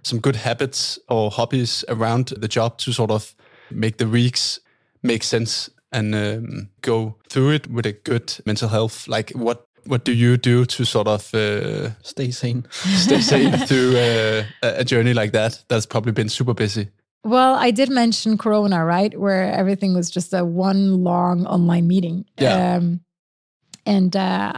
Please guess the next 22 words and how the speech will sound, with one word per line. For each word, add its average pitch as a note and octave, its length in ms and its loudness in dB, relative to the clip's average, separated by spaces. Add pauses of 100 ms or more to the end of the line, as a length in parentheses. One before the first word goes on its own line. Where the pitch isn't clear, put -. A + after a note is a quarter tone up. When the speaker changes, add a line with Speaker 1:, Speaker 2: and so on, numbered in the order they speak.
Speaker 3:
I G#3+ 140 0
think G#3+ 280 0
I G#3 120 4
will G3+ 180 2
never, G3+ 800 2 (400)
I G#3+ 80 4
will G#3 120 4
never, G3+ 760 2
uh, - 40 -8
end G3 480 0
up F#3+ 180 0
there F#3 200 2
again, F3+ 360 0 (180)
hopefully, F3+ 560 -2 (180)
uh, F#3 320 -2
because F#3 260 -4
I, F#3 460 -4
I F#3 120 -6
know, F3+ 560 -4 (100)
uh, - 80 -12 (140)
you G3 120 -8
know, F#3 260 -6